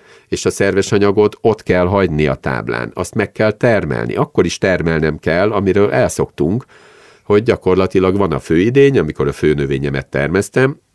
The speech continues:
egyébként pedig arra vigyázok, hogy az év másik felében ne legyen rajta semmi, mert megeszi a tápanyagot meg a vizet.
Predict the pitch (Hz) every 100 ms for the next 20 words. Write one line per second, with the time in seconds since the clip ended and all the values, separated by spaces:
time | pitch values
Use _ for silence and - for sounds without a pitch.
0 | - - - 67 98 101 87 82 78 64
1 | 76 80 80 71 - 71 76 73 73 73
2 | - 67 73 76 76 76 76 71 62 64
3 | 62 65 64 67 82 95 87 69 67 69
4 | 67 57 55 62 64 65 62 64 - 58
5 | 60 52 -